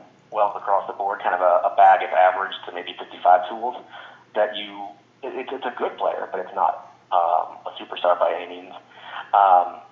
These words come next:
but Gonzalez, uh, and he, he didn't get a whole lot of great reports either. There were, like I said in the, in the, the article, the top thirty,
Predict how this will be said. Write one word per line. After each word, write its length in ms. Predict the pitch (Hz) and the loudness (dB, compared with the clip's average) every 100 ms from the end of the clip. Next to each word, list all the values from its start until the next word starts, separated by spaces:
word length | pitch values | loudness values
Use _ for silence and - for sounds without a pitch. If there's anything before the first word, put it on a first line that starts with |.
| _ _ _ - _ | _ _ _ -20 _
but 180 | - - | -10 -8
Gonzalez, 600 | 131 123 123 117 110 101 - - _ | -8 4 6 8 4 -2 -12 -20 _
uh, 300 | 107 98 92 | 2 2 0
and 120 | 101 | -6
he, 120 | 113 120 - | -12 -14 -12
he 60 | |
didn't 280 | 123 107 101 | -12 -12 -6
get 180 | 104 - | -4 -2
a 40 | 87 | -2
whole 240 | 104 107 | -2 0
lot 200 | 107 104 | 2 0
of 80 | - | -4
great 200 | 98 101 | -8 -8
reports 380 | 104 113 107 - | -10 -6 -6 -6
either. 300 | 98 107 120 - - - - _ | -8 -6 -6 -8 -20 -20 -20 _
There 180 | 104 98 | -4 -4
were, 500 | 98 98 95 95 95 - - | -4 -6 -6 -6 -8 -6 -6
like 100 | 92 | -4
I 120 | - | -2
said 160 | 95 90 87 | -4 -4 -10
in 60 | |
the, 80 | 87 | -12
in 220 | 87 85 | -12 -12
the, 240 | 85 87 87 - _ _ _ _ | -10 -10 -10 -16 _ _ _ _
the 60 | - | 2
article, 340 | 98 92 90 | 2 2 -4
the 120 | - | -8
top 260 | - 90 - | 2 2 2
thirty, 280 | 92 90 | -4 -6